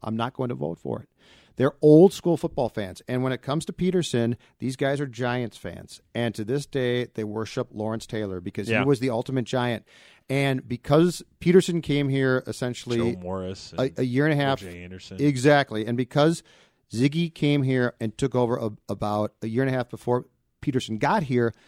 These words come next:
Speaker 1: I almost fear that the Wilfs are saying, "Wire to wire with this great running back, Hall of Fame running back." And that's my fear, is that they're going to allow that. And,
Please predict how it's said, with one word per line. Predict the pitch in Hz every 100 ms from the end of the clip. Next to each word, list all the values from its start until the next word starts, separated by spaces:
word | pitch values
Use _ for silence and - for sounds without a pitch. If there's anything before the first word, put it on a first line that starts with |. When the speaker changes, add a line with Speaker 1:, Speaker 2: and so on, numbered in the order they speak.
| _ _ _ _ _
Speaker 1:
I | 135 -
almost | 143 160 190 -
fear | - 147 151
that | 131 120
the | 120
Wilfs | 120 135 -
are |
saying, | 127 123 117 113 104 -
"Wire | 104 98 107 107
to | 104
wire | 104 104 95 90 110
with | 107 104
this | 107 -
great | - - 104 95
running | 104 98 98
back, | 98 95 -
Hall | - 131 135
of | 127
Fame | - 127 110
running | 110 107 101
back." | 98 87 - _ _ _ -
And | 131 123
that's | 131 135 -
my | 131
fear, | - 151 117
is | 113
that | 110 120
they're | 131
going | 139 143
to | 139
allow | 120 120 120
that. | 123 110 123 131 -
And, | 143